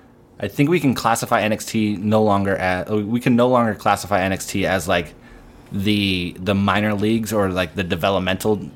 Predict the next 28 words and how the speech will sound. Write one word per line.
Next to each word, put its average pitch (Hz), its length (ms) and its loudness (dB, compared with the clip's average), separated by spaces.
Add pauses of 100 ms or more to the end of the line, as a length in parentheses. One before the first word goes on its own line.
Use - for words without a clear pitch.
(140)
league 113 320 2
for, 101 580 2
for 92 460 -2
W 107 220 4
W 104 200 0
E. 113 60 2
I 98 80 0
think 104 180 -4
it's 98 140 -4
on 101 200 2
par 95 360 2
with 90 120 -4
SmackDown 95 480 0
and 87 120 -4
Raw. 87 340 4 (320)
I - 60 -20
think 95 180 -4
it's 87 120 -8
just 110 200 -4
the 98 80 -6
third 104 340 2
brand 92 320 0
now. 85 220 0
This 87 180 -6
is 92 140 -4
the 95 80 -2
main 90 300 -2
roster. 82 420 -4